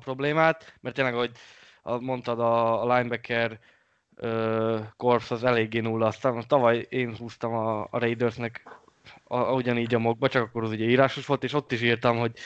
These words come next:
hogy az valami brutál az a, hogy br-, br-, hogy egyáltalán nincsen, ö, normális linebackerük, úgyhogy ezt talán most idén egy kicsit orvosolták, de abszolút igazad van, hogy Marshall az csak egy ilyen egy, max két éves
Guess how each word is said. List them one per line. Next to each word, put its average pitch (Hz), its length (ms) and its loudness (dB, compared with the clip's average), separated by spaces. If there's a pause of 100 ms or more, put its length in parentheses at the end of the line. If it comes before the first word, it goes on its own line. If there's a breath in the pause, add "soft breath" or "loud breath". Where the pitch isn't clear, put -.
(360 loud breath)
hogy 117 160 -2
az 113 100 2
valami 113 240 2
brutál 113 460 0
az 104 140 -2
a, 104 480 0 (160)
hogy 113 140 -6
br-, 117 220 -4
br-, 123 160 -6
hogy 123 140 2
egyáltalán 117 460 4
nincsen, 110 500 -4
ö, 120 180 -6
normális 113 400 0
linebackerük, 123 520 0
úgyhogy 120 220 -6
ezt - 120 -12
talán 113 260 4
most 110 180 -8
idén 110 180 -4
egy 110 80 -4
kicsit - 240 -14
orvosolták, 120 560 0
de 117 140 0 (440 loud breath)
abszolút 110 400 -4
igazad 104 340 -4
van, 107 140 -2
hogy 107 340 -6
Marshall 113 500 2
az 107 100 -4
csak - 160 -12
egy 107 140 -4
ilyen 110 140 0
egy, 113 180 0
max 120 260 -2
két 110 280 -2
éves 104 340 -4